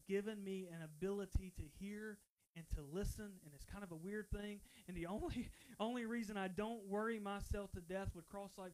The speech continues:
Church anymore, I used to, some of you on, on the early days, you know I worried myself. Jeanette was part of that.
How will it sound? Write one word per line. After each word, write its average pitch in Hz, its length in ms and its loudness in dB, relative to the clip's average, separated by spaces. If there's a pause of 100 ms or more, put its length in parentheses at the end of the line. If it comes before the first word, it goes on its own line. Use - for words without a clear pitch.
Church 196 260 -8
anymore, 196 420 -10 (640)
I 202 80 8
used 220 400 2
to, 214 100 -4
some 233 260 -4
of 208 100 -6
you 226 240 0 (320)
on, 190 180 -2
on 196 160 -4
the 185 120 0
early 226 320 4
days, 220 320 2
you 208 100 -6
know 214 180 -2
I 202 120 0
worried 208 360 0
myself. 202 360 -4
Jeanette 190 320 -4
was 196 120 -10
part 208 280 -2
of 190 80 -6
that. 202 260 0